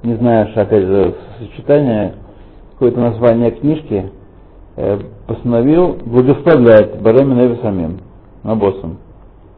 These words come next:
Э, и следует сказать, что, как правило, дешевые духи, а также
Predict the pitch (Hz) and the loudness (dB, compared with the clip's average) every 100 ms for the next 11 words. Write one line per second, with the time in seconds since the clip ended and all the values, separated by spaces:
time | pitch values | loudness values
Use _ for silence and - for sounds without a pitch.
0 | - - - - - - - - - - | -20 -20 -20 -20 -20 -20 -20 -20 -20 -20
1 | - - - - - - - 110 117 117 | -20 -20 -20 -20 -20 -18 -16 -14 -12 -14
2 | - 135 - - - 113 - - - - | -14 -12 -12 -12 -12 -16 -20 -20 -20 -20
3 | - - - - - - - - - - | -20 -20 -20 -20 -20 -20 -20 -20 -20 -20
4 | - - - - - - - 185 - 185 | -20 -20 -20 -20 -20 -6 0 2 4 6
5 | 190 - - 147 139 113 - 117 110 110 | 6 4 4 6 6 4 2 4 6 4
6 | 110 131 131 185 175 123 110 98 95 - | 2 -2 2 4 6 6 6 6 4 0
7 | - 113 131 170 151 123 117 104 117 - | -4 -2 2 4 6 6 6 4 -2 -2
8 | 117 107 98 - - - - - - - | -2 0 0 -4 -16 -20 -20 -20 -20 -20
9 | - - - 113 120 139 123 107 117 117 | -20 -20 -8 -4 2 4 4 2 4 6
10 | 110 - | 4 0